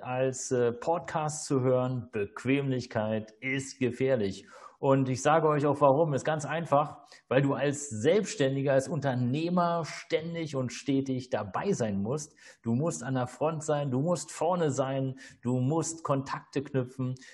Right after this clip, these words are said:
weil ohne Kontakte, ohne Einsatz funktioniert gar nichts.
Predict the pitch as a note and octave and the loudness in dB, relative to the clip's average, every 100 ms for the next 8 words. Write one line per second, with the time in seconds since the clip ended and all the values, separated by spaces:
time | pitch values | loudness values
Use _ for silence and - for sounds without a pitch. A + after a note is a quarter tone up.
0 | - - A#2+ C3 D3+ G#3+ G3+ E3+ D3+ D#3 | -6 2 4 4 2 0 2 -2 0 -2
1 | D3+ D#3 D3 G3 F#3+ D#3 D#3 D3 C#3+ C#3+ | -2 -2 2 2 2 0 -2 -2 -2 -4
2 | - C#3 C#3+ - C3+ C3+ C#3 C#3 - _ | -8 -4 -4 -2 0 2 0 -4 -18 _
3 | _ _ _ G#2+ A2 A2+ F#2+ E2+ - - | _ _ _ -2 0 -2 -4 -8 -14 -16
4 | - | -18